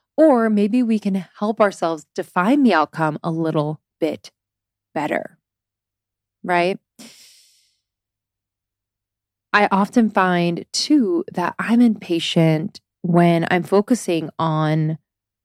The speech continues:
what is not true or what's not important at all. I am going to bring back the example of me sitting down to do this solo episode about five or six times and being so impatient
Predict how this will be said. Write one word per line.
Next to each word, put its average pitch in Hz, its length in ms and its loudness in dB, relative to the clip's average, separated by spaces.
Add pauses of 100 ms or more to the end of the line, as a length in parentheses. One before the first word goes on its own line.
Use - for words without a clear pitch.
what 185 180 4
is 165 140 -2
not - 240 -6
true 190 400 2
or 180 160 0
what's - 520 -4 (560)
not 175 280 -4
important 160 760 -10 (640)
at 156 200 -10
all. 202 300 -6 (1700)
I 170 200 -2 (100)
am 156 580 -2 (580)
going 175 160 2
to 180 80 -6
bring 170 140 0
back 170 300 -4
the 170 280 -2
example 170 460 0
of 160 100 0
me 165 160 -4
sitting 165 340 0
down 160 200 0
to 160 80 -2
do 160 160 2
this 156 180 0
solo 160 240 0
episode - 360 -2
about 151 300 -2
five 156 260 0
or 156 80 -10
six - 420 -10
times 170 540 0
and 175 160 -2
being 160 180 -2
so 175 460 0
impatient 170 880 -4